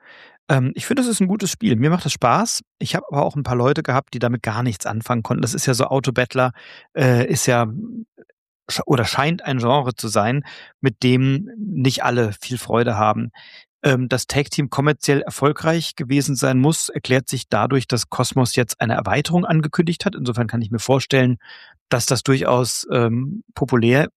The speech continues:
war oder zumindest sich in den Verkaufszahlen positiv niedergeschlagen hat.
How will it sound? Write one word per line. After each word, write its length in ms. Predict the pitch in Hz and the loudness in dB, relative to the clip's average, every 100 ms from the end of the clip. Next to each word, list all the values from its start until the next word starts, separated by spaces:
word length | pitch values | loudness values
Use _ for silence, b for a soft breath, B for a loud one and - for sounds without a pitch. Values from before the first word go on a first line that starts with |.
| _ | _
war 420 | 127 107 151 202 - - | 0 0 2 0 -4 -12
oder 240 | - 117 107 | -6 -4 -2
zumindest 320 | 117 117 - | -2 -2 -4
sich 140 | 120 | -4
in 40 | 117 | -4
den 80 | 107 | -4
Verkaufszahlen 580 | 107 135 135 - 143 139 | -2 -2 0 -2 -2 0
positiv 540 | 147 131 147 143 - | 0 0 -4 -6 -6
niedergeschlagen 640 | - 139 143 139 131 131 131 | -4 0 0 0 -2 0 -2
hat. 140 | 135 | -2